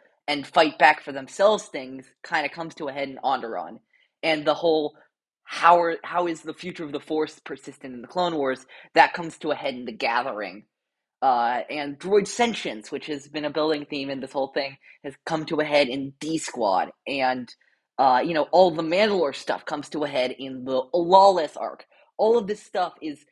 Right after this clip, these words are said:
is reaching its highest point, and we're seeing the, what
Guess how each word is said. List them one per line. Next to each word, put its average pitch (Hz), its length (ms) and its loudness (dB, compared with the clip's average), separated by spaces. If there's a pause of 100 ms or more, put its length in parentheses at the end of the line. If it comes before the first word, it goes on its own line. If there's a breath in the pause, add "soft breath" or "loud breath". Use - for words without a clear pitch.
(200)
is 147 160 -10
reaching 175 440 -8
its 147 120 -12
highest - 580 -6
point, 131 380 -14
and 110 220 -16
we're 139 160 -8
seeing 147 460 -10 (420 soft breath)
the, 143 420 -6 (1800)
what 160 320 6